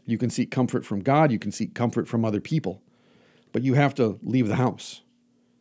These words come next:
You have to get out of your own head. You have to stop wallowing in nostalgia for what was and look forward to what will be."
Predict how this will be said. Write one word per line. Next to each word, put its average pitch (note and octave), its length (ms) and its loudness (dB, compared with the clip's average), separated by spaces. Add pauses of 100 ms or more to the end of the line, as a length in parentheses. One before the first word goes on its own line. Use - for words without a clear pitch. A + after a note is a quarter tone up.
(240)
You - 80 -4
have A2+ 80 -2
to B2+ 60 -6
get B2+ 160 6
out B2+ 140 8
of G2+ 80 -2
your A#2+ 120 2
own A2+ 120 2
head. A2 440 2 (520)
You - 100 0
have B2+ 80 2
to B2+ 100 0
stop C3+ 480 2 (360)
wallowing A#2+ 580 6
in A2 120 4
nostalgia A#2 680 2
for A#2 160 0
what A2 240 2
was A#2 580 4 (1040)
and B2 160 4
look B2+ 160 6
forward C#3 400 6
to B2+ 80 -2
what A#2+ 220 2
will A#2 120 2
be." G#2+ 380 0